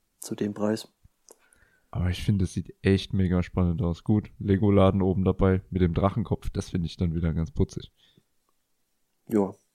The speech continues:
Speaker 1: ein kleiner Mini-Lego-Laden sozusagen.
Speaker 2: Ja, so ein Krabbenrestaurant, das gab's ja bei Ninjago auch. Dann hier so eine Bimmelbahn, die da außen rumfährt, das erinnert so ein bisschen an die, ja, erinnert
Speaker 1: Oh.
Speaker 2: jetzt nicht wirklich an die Monorail, aber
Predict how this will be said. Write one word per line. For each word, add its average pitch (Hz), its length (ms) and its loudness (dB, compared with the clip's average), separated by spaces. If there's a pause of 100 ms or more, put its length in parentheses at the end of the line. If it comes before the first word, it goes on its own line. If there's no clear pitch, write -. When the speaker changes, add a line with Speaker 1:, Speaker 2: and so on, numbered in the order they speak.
(140)
Speaker 1:
ein - 120 -16
kleiner 95 280 -2
Mini-Lego-Laden 101 800 -6
sozusagen. - 580 -16 (640)
Speaker 2:
Ja, 87 260 -2 (140)
so - 160 -8
ein 85 200 -4
Krabbenrestaurant, 98 800 0
das 92 100 -10
gab's - 240 -2
ja 92 100 0
bei 90 440 0 (540)
Ninjago 92 520 0
auch. 101 280 -2
Dann 95 200 -2
hier 95 180 0
so 90 100 0
eine 90 380 0 (680)
Bimmelbahn, 107 500 6
die 101 100 2
da 101 100 4
außen 98 260 2
rumfährt, 98 420 2
das 92 100 -4
erinnert 92 300 0
so - 100 -6
ein 90 60 -4
bisschen 90 240 -4
an 90 100 0
die, 87 200 0 (220)
ja, 82 320 -8 (100)
erinnert 87 320 2
Speaker 1:
Oh. 85 40 2
Speaker 2:
jetzt - 160 -2
nicht 87 160 -2
wirklich 90 260 2
an 92 120 4
die 90 60 4
Monorail, 90 600 4
aber 85 280 0